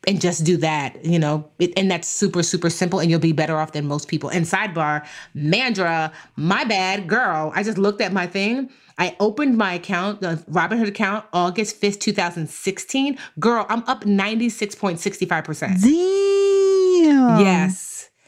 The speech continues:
Speaker 1: So, like I said, and you have to think to yourself, more than half of that money was probably from the free stock, just from, like, me sending it out.
Speaker 2: Yeah.
Speaker 1: So that's a lot. That's why it's like, yeah, my capital gains would have been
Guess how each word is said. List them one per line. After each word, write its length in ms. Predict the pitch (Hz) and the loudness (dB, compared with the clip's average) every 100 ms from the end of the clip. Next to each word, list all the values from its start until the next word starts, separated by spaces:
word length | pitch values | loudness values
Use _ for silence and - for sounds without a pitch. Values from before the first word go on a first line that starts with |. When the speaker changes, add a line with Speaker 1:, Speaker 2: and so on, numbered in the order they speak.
| _ - | _ -12
Speaker 1:
So, 600 | - 220 185 175 170 165 | -2 0 2 0 0 0
like 220 | 196 233 | 0 0
I 60 | 254 | -2
said, 240 | 311 247 233 | -2 -2 -2
and 360 | 294 311 240 | -2 0 2
you 60 | 247 | 2
have 80 | 226 | 0
to 60 | |
think 200 | 254 247 | -2 -2
to 80 | 240 | -2
yourself, 480 | 196 - 160 160 160 _ _ _ - | -2 0 0 -2 -6 _ _ _ 0
more 260 | 190 233 | 2 4
than 160 | 247 208 | 2 0
half 240 | 190 190 | -2 -2
of 60 | 208 | -2
that 160 | 202 190 | -4 -2
money 260 | 185 190 | -2 -2
was 200 | 160 165 | -2 -6
probably 340 | - 180 165 175 | -2 -4 -2 -6
from 180 | 180 | -4
the 80 | 156 | -8
free 200 | - 185 | -2 -2
stock, 480 | 175 175 170 - - | 0 0 0 -6 -8
just 180 | 180 175 | -6 -4
from, 140 | 170 | -2
like, 180 | 160 160 | -2 -2
me 100 | 160 | -4
sending 320 | - 170 165 | -2 -2 -2
it 80 | 160 | -2
out. 220 | 165 175 | -2 0
Speaker 2:
Yeah. 180 | 196 185 - | 0 0 -2
Speaker 1:
So 500 | - 175 160 151 151 | 0 0 0 -2 -2
that's 240 | 196 233 | -2 -2
a 60 | 202 | -2
lot. 260 | 160 135 180 | -2 -2 -2
That's 200 | 202 - | -4 -2
why 140 | 185 | -2
it's 160 | 175 175 | -2 -4
like, 160 | 156 | -2
yeah, 160 | 147 131 | -2 -2
my 220 | 156 175 | -2 -2
capital 320 | 180 175 170 | -2 -4 -4
gains 260 | 151 151 143 | -6 -8 -8
would 100 | 143 | -10
have 80 | 143 | -8
been 280 | 139 139 | -10 -10